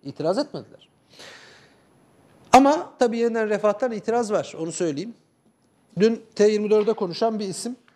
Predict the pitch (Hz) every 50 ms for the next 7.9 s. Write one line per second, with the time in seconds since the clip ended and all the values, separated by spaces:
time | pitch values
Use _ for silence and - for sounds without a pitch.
0 | _ _ _ _ _ _ _ _ _ _ _ _ _ _ _ _ _ _ _ _
1 | _ _ _ _ - - - - - _ _ _ _ _ - 165 151 143 143 143
2 | 139 135 135 131 131 127 127 127 123 123 120 117 113 113 110 - - 101 _ _
3 | _ _ _ _ _ _ _ _ _ _ _ _ _ _ _ _ _ _ - 180
4 | 202 208 208 - 240 233 - - 220 214 226 214 208 208 202 196 - 226 214 -
5 | 214 180 165 160 156 151 143 - - 226 254 - - _ _ _ _ _ - 185
6 | - - 233 208 - 208 196 170 202 196 190 196 196 208 190 170 156 156 - 190
7 | 202 220 214 190 170 180 208 202 202 - 196 190 170 135 - - - -